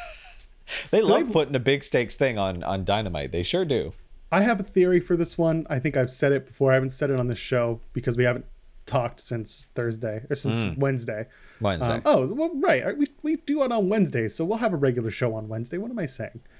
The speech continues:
Speaker 2: Sorry, those who are listening to us in audio are just
Speaker 1: You're
Speaker 2: like,
Speaker 1: still in, are you still in Tuesday mode?
Speaker 2: I'm st-, I, dude, I don't, I'm in Thursday mode because I went back and changed things on our socials that used to have Thursday
Speaker 1: Oh, yeah,
Speaker 2: on
Speaker 1: you're
Speaker 2: as a
Speaker 1: right.
Speaker 2: day.
Speaker 1: Oh my God, we never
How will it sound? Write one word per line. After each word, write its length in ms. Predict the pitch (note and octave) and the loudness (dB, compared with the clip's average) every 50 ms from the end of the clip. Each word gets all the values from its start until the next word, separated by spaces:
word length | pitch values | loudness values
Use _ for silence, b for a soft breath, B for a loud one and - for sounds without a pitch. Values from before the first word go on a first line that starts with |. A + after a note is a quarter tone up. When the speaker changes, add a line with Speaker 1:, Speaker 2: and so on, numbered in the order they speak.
| b b b | b b b
Speaker 2:
Sorry, 400 | b - - G3 C3 G2+ G2+ A#2 - _ - - - - | b -2 0 0 0 0 -4 -8 -14 _ -20 -12 -4 0
those 200 | D3+ C#3+ C3 - | 0 2 2 2
who 100 | C#3 C3+ | 2 2
are 140 | B2 A#2 | 2 2
listening 300 | A2+ B2 B2 - B2+ A#2 | 0 -2 -2 -4 -4 -6
to 100 | A2+ B2 | -4 -4
us 100 | A#2 - | -6 -4
in 60 | - A#2+ | -4 -6
audio 260 | A2+ A2+ A2+ A2+ A#2 | -6 -4 -6 -6 -6
are 120 | A2+ A2 G#2+ | -8 -8 -8
just 120 | A2 - | -4 0
Speaker 1:
You're 120 | A#2 B2 C3 | 2 2 2
Speaker 2:
like, 60 | B2+ | 4
Speaker 1:
still 220 | - D#3 C#3 B2+ | 4 4 4 6
in, 100 | B2 A#2+ | 4 4
are 100 | - G#2+ A#2 | 4 4 2
you 180 | A2+ A2+ B2 | 4 4 4
still 240 | A#2 - - B2+ A2 | 4 4 2 2 2
in 80 | G2 F#2 | 2 0
Tuesday 340 | - D#3+ F#3+ F#3 - G2 E2+ | 0 0 0 2 2 0 0
mode? 300 | D2+ D2 B1+ G1+ - - _ _ _ - - - - - | 0 -2 -4 -6 -6 -12 _ _ _ -20 -20 -10 -4 -2
Speaker 2:
I'm 100 | D3 D3+ | -2 -2
st-, 160 | - - - - | -4 -6 -4 0
I, 140 | D#3 G3+ G#3+ | 0 0 0
dude, 340 | F3 - - F#3+ F3+ F3 - | 0 -2 -2 0 0 0 -2
I 140 | - D#3 F#3+ | -2 -2 0
don't, 180 | G#3 A3+ G3 - - | 0 0 -2 -2 0
I'm 180 | F3 G3+ A#3+ | 0 2 2
in 100 | C#4 G3 | 2 0
Thursday 480 | - - - F#3 F#3 G#3+ G#3 - G3 D#3 | -2 -2 0 2 2 2 2 2 2 2
mode 240 | C#3 C#3 B2+ B2 A#2+ | 2 2 2 2 0
because 280 | B2+ - C#3+ C3+ B2 | -2 -2 -2 0 2
I 60 | C3 | 2
went 180 | B2+ C#3+ D3 C#3+ | 2 2 2 2
back 240 | - C#3+ C#3 C3 B2+ | 0 0 0 0 -2
and 80 | A#2 | -6
changed 340 | - - C#3 D3 D3+ C#3+ - | -4 0 0 0 0 0 -2
things 220 | - C#3 C3 A#2+ B2+ | -2 -2 -2 -2 -2
on 80 | A2+ | -4
our 80 | A2+ - | -8 -10
socials 640 | - - C#3+ C#3+ D#3 - - - - - - - - _ - _ _ _ _ | -8 -4 -4 -2 -4 -4 -8 -10 -12 -12 -14 -16 -18 _ -20 _ _ _ _
that 160 | - B2+ B2+ C#3 | 0 0 2 2
used 180 | C#3 C3 C3 - | 2 0 0 0
to 60 | B2+ | -2
have 200 | A#2+ A#2+ A2+ - | -2 -2 -4 -6
Thursday 440 | - - C#3 C3 C#3 C#3+ C3 C3 C#3+ | -4 0 2 2 2 2 2 0 2
Speaker 1:
Oh, 160 | C3 C#3 C#3 C3+ | 4 4 4 4
yeah, 220 | B2 A#2 A#2+ A#2+ | 4 4 4 4
Speaker 2:
on 60 | A2+ | 4
Speaker 1:
you're 80 | G2+ F#2+ | 2 4
Speaker 2:
as 40 | G#2 | 4
a 20 | |
Speaker 1:
right. 160 | A#2 A2 - G#2+ | 4 2 2 -2
Speaker 2:
day. 80 | A#2 - | -4 0
Speaker 1:
Oh 140 | - G#2+ C3 | 2 2 2
my 160 | C#3+ A2+ F2+ | 2 2 0
God, 280 | D#2 - G2+ A2+ A#2+ G2 | 0 2 2 4 4 2
we 120 | E2+ F2+ | 2 0
never 180 | F#2+ G#2 G2 F#2+ | 0 0 2 2